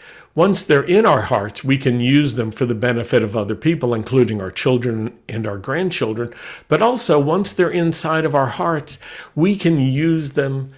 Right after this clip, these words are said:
ourselves. And one of the ways we get things inside of our hearts is we learn them and we memorize them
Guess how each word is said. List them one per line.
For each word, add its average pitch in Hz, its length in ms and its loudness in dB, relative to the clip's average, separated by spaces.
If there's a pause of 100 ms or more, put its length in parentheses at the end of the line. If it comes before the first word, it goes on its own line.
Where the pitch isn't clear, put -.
(240)
ourselves. 117 920 -2 (380)
And 123 200 -2
one 156 240 4
of 262 60 0
the 240 60 2
ways 180 380 2
we 151 180 2
get 175 360 -2
things 127 400 0
inside 120 420 0
of 113 140 0
our 107 140 -2
hearts 110 420 -4 (260)
is 135 240 2
we 123 220 2
learn 143 500 2
them 202 300 -2 (240)
and 123 200 -2
we 110 140 -2
memorize 160 840 0
them 151 300 -4